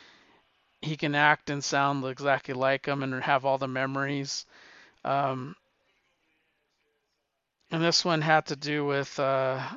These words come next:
he can change identities into anyone dead if he has their bones. He finds himself going back to rescue a childhood friend who thought betrayed him.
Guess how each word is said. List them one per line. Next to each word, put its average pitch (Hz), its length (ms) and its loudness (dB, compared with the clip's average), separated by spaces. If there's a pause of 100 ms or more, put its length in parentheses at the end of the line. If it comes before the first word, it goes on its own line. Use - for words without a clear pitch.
(720)
he 165 140 -8
can 151 140 -4
change 175 260 -2
identities 147 580 0
into 135 200 -4
anyone 143 420 -2
dead 139 380 2
if 123 180 -4
he 139 120 -6
has 135 220 0
their 131 140 -6
bones. 131 500 -4
He 123 120 -10
finds 131 360 -6
himself 127 520 -4 (360)
going 139 240 -4
back 139 280 4
to 139 100 -8
rescue 131 420 -2
a 120 40 -8
childhood 131 520 0
friend 135 540 -4 (460)
who 135 100 -10
thought 135 400 4 (580)
betrayed 139 520 -4
him. 131 340 -8